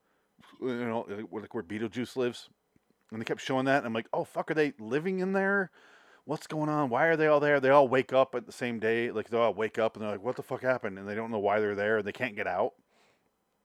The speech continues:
It's the same thing I talk about with the, with the show From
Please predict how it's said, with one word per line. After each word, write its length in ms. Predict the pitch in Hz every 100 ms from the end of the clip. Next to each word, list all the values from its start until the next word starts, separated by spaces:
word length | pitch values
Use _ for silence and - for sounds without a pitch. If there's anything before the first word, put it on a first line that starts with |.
| _ _ _ _ _ -
It's 80 | 143
the 60 |
same 160 | - 196
thing 140 | 190
I 20 | 165
talk 180 | 156
about 160 | 143 127
with 100 | 110
the, 100 | 120 -
with 140 | 117
the 40 | 95
show 160 | 127
From 460 | 117 - 120 87